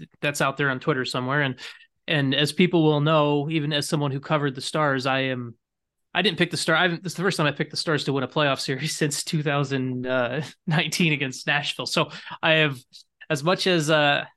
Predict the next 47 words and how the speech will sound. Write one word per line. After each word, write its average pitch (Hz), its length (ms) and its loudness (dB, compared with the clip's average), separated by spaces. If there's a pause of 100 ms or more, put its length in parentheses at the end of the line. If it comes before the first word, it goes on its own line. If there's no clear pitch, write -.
(500)
franchise 165 420 2
near 165 160 4
and 151 100 2
dear 156 140 2
to 151 80 0
my 139 120 0
heart 147 240 0
for - 100 -8
my 127 80 0
coverage, 147 460 0
I've 131 200 0
not, 139 340 -2
uh, 123 260 -2 (840)
just 160 160 -4
because 147 640 -2 (380)
that's 151 240 -6
not 156 180 0
the 143 80 -2
reason 135 260 4
that 127 100 2
I 127 60 2
like 127 180 -2
Jake 123 200 -6
Ottinger's 123 440 -4
give. 127 280 -10
Like, 143 140 -2
Jake 180 200 2
Ottinger 123 340 0
is 117 120 -6
such 139 220 -2
a 120 60 -4
great 113 440 -4 (560)
story. 131 480 0
It's 131 120 -4
such - 220 -2
a 151 40 0
great 131 760 -2 (1160)
development. 127 680 0
Um, 131 400 -2
I 170 140 2
love 147 380 2
the 147 80 2
way 139 460 0
he 135 440 -4
approaches 135 540 -2
the 139 100 0
game. 127 380 -4